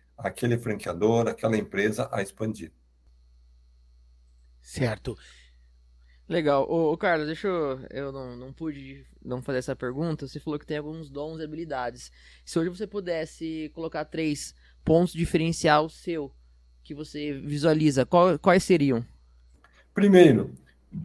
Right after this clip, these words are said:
Speaker 1: eu tenho a capacidade de treinamento. São mais de trinta anos que eu estou no setor de educação, no setor de formação de pessoas, no setor motivacional, no setor de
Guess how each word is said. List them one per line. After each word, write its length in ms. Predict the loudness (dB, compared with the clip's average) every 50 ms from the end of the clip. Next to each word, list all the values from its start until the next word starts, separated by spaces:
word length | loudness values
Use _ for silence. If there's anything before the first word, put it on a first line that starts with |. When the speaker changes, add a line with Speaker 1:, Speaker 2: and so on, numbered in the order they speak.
| -4 -2
Speaker 1:
eu 120 | 0 2
tenho 160 | 4 4 4 4
a 60 | 6
capacidade 800 | 6 6 6 6 6 4 4 2 6 8 8 8 8 8 4 4
de 160 | 2 2 0
treinamento. 1040 | -2 -2 0 2 4 6 6 6 8 8 8 8 8 6 4 2 2 -2 -6 -14 -20 -20 _ -20 -20 -20 _ _ _ _ _ _
São 200 | 0 2 2 4
mais 200 | 6 4 4 4
de 120 | 2 0
trinta 400 | 2 2 4 4 4 4 4 4
anos 560 | 4 4 4 2 2 0 -2 -4 -6 -10 -14 _ _ _ _ _
que 100 | -4 -2
eu 60 | -2
estou 240 | -2 0 0 0 0
no 100 | 0 -2
setor 380 | -2 -4 -4 -4 -2 -2 -2 0
de 60 | 0
educação, 760 | -2 -2 -2 -2 0 0 0 0 0 2 2 2 2 -2 -6 -14 _ _ _ _ _ _ _ _ _
no 160 | -6 -4 -4
setor 640 | -2 -2 -2 -2 -2 -2 0 2 4 6 6 6 4
de 140 | 4 2 -2
formação 640 | 0 0 0 2 4 4 4 4 4 2 2 2
de 80 | 0 0
pessoas, 640 | -2 -2 -2 -2 -2 -2 0 0 0 0 0 -2 -6 _ _ _ -20 -20 _ _ -16
no 80 | -14
setor 600 | -8 -6 -6 -6 -4 -2 -2 0 0 -2 -4 -8 -10 -6
motivacional, 1160 | -4 -4 -2 -2 -4 0 4 4 4 4 2 0 -2 2 4 6 6 6 6 4 2 -2 _ _ _ _ _ _ _ _ _
no 160 | -4 -4 -4
setor 480 | -2 -2 -4 -6 -2 0 2 2 2 2
de 240 | 0 -2 -2 -4